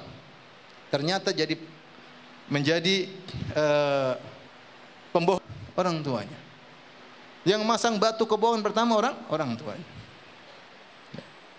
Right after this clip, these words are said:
Saya pernah menghadapi kasus, ada seorang wanita, suaminya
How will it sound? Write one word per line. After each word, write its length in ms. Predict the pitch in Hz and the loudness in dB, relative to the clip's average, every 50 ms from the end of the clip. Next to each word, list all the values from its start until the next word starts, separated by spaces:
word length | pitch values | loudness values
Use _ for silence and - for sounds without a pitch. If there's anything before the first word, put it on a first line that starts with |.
| - - - - - - - - - - - - - - - - - - - - - - - | -20 -20 -20 -20 -20 -20 -20 -20 -20 -20 -20 -20 -20 -20 -20 -20 -20 -20 -20 -20 -16 -4 2
Saya 160 | - 226 262 | 4 4 4
pernah 200 | 247 247 247 247 | 4 4 4 4
menghadapi 360 | 240 226 220 220 226 220 208 | 4 4 4 4 2 2 2
kasus, 400 | 202 226 214 180 202 202 - - - - - - - - - | 2 2 2 2 2 2 2 0 -6 -10 -16 -18 -12 -4 0
ada 200 | 175 202 226 220 - | 2 2 2 2 2
seorang 320 | - 214 220 220 214 196 | 2 2 4 4 4 2
wanita, 280 | 196 196 190 190 165 220 | 2 2 2 2 0 0
suaminya 360 | 220 240 247 247 240 233 | 0 0 2 2 2 0